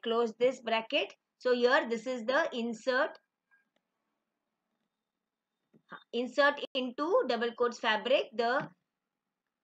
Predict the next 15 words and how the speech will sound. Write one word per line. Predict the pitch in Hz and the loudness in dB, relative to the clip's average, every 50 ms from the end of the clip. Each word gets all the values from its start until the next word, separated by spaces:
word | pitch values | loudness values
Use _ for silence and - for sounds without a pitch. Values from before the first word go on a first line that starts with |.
| _ _ _ _ _ _ _ _ - | _ _ _ _ _ _ _ _ 0
column | - 233 226 220 240 262 269 262 | 2 4 4 4 2 2 0 0
names, | 254 254 269 302 349 381 - - _ - | 0 0 0 0 -2 -6 -8 -12 _ -6
that | 220 226 214 214 | -4 -2 -2 -2
is | 220 | -2
the | 240 | -4
field | 226 - - 247 254 262 240 220 | -4 -4 -4 -4 -4 -4 -4 -2
names | 262 254 254 262 277 311 294 - | 0 2 2 2 2 0 -4 -4
in | 262 269 269 320 403 269 | -4 -4 -2 -2 -2 0
double | 226 214 202 226 240 233 - | 0 0 0 -2 -4 -4 0
quotes | 247 240 269 311 302 - | 4 6 6 6 4 2
separated | - 247 220 - 220 220 214 233 226 214 | -2 -4 -2 0 -2 -2 -2 -2 -2 -2
by | 233 233 226 | -2 -2 0
comma, | - 220 214 220 220 233 262 311 415 403 - - | 0 -2 0 2 2 4 4 4 2 0 -6 -6
values | 202 202 202 208 214 220 226 254 285 349 427 - - - _ _ - | 0 2 4 4 4 2 0 0 0 0 -2 -2 -4 -12 _ _ -10
and | - 226 226 240 269 294 | -6 -4 -2 -2 -2 -4